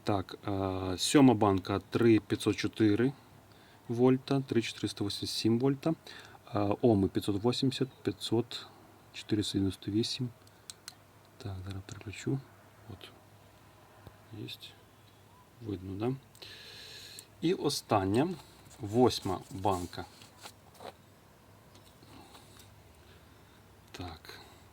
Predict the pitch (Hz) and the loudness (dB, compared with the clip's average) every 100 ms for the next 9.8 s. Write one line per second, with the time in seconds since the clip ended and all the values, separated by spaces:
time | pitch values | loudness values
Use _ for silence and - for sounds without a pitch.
0 | - - - - - - - - 101 92 | -20 -20 -20 -20 -20 -20 -20 -6 -4 -2
1 | - - - 117 165 - 180 - - - | -6 -10 -8 -6 -6 -8 -14 -14 -20 -20
2 | - - - - - 92 - - 95 - | -20 -20 -20 -16 -12 -12 -12 -16 -14 -8
3 | 95 90 95 90 - 120 131 165 - - | -8 -8 -8 -8 -6 -2 -2 -2 -8 -20
4 | - - - - - - - - - - | -20 -20 -18 -18 -18 -20 -20 -20 -20 -20
5 | - - - - - - - - - 117 | -20 -20 -20 -20 -20 -20 -20 -20 -20 -18
6 | 98 107 139 123 120 135 - 139 - 139 | -14 -10 -10 -8 -8 -10 -10 -12 -12 -16
7 | - 135 135 - - - - - - - | -10 -8 -8 -12 -20 -20 -20 -20 -20 -20
8 | - - - - - - - 95 95 101 | -20 -20 -20 -20 -20 -20 -14 -10 -8 -6
9 | - 101 - 92 87 98 110 | -8 -10 -6 -8 -6 -6 -6